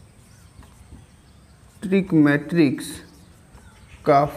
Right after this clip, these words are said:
फॉर्मूला होता है वन upon टू A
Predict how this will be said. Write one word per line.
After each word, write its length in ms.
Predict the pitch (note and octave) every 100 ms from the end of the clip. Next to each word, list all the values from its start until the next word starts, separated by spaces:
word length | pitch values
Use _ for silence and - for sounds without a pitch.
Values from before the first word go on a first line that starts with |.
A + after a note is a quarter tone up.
| -
फॉर्मूला 460 | D3+ D3 D#3+ G3+
होता 340 | E3+ - A#2 A#2 B2+
है 220 | C#3 F3+ D4 - - - - - _ - - - - - - -
वन 440 | C#3 D3+ F3 E3+
upon 320 | E3+ D#3 C#3+ C#3+
टू 140 | E3+ C3+ C#3+ G3+ G3+ - - - - - - - -
A 200 | D3+